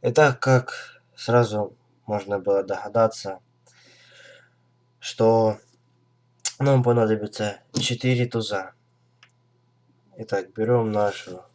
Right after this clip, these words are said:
колоду. Можем помешать для начала.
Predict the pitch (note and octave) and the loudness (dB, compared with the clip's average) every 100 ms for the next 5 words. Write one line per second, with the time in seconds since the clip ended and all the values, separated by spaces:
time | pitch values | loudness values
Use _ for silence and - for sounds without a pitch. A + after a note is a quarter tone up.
0 | _ _ - G2+ G2+ G#2 A#2 A2+ A2+ A2 | _ _ -8 -2 -2 0 0 0 -4 -6
1 | _ _ _ _ _ _ - - - - | _ _ _ _ _ _ -20 -20 -20 -20
2 | - _ _ _ _ _ - A2+ G#2+ G#2 | -20 _ _ _ _ _ -10 -8 -6 -8
3 | F#2+ - A2 G#2+ G#2 - G2+ G2 F#2+ F#2+ | -10 0 2 2 -2 -4 -2 -2 -4 -8
4 | F#2 F2+ - F#2 F2+ F2 | -8 -10 -12 -10 -12 -14